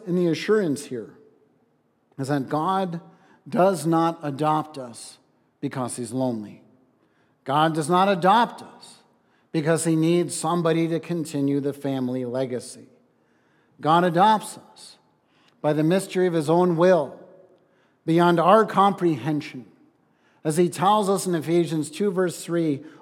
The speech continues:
"While we are still in sin, while we are still in rebellion against God, consciously wanting to rebel against him,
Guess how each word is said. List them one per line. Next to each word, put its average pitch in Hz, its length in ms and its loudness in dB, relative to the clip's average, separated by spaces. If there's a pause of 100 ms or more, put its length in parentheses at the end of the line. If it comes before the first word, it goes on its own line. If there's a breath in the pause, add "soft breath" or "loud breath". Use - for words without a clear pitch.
"While 185 360 4
we 220 160 0
are 202 120 6
still 202 260 -2
in 185 160 0
sin, 175 360 -2
while 196 340 4
we 226 160 0
are 214 100 2
still 208 260 -2
in 208 100 0
rebellion 185 420 0
against 170 320 -4
God, 160 340 -2 (320 loud breath)
consciously 208 720 0
wanting 196 460 0
to 170 120 -8
rebel 185 360 4
against 185 480 0
him, 156 240 -10